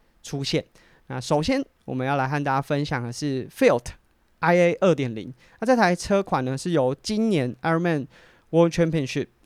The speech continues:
二零二一的世界冠军 Daniel Ryf 所骑乘的。那我们先介绍它的原因是，其实它并不是一款非常新鲜的车款。呃，在去年二零二一年，它已经有在一些赛事当中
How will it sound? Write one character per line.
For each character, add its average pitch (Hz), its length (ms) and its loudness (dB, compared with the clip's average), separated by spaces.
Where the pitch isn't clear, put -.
二 202 160 4
零 151 180 0
二 175 180 0
一 160 160 -6
的 135 300 -2
世 - 160 -6
界 185 100 2
冠 175 240 2
军 151 280 -4
Daniel 165 420 2
Ryf 165 220 0
所 131 240 -6
骑 147 260 -8
乘 143 260 -2
的。 117 160 -6
那 196 100 2
我 185 40 4
们 180 120 2
先 262 180 2
介 262 140 2
绍 233 140 4
它 214 180 2
的 170 40 -2
原 156 160 2
因 190 160 2
是， 185 360 0
其 - 100 -4
实 220 80 4
它 220 100 4
并 226 280 0
不 170 80 -2
是 190 120 -4
一 196 80 -2
款 131 240 -4
非 160 160 2
常 143 220 -4
新 156 240 -2
鲜 151 180 2
的 135 140 -2
车 135 240 -4
款。 - 180 -6
呃， 135 160 -4
在 165 340 0
去 240 300 -2
年 143 240 0
二 180 140 2
零 156 180 -2
二 170 100 0
一 160 140 -4
年， 139 240 -4
它 180 240 -4
已 139 180 -10
经 160 380 -4
有 127 320 -4
在 156 260 0
一 139 100 -4
些 165 160 -2
赛 156 220 0
事 156 180 -8
当 139 240 -6
中 139 240 -6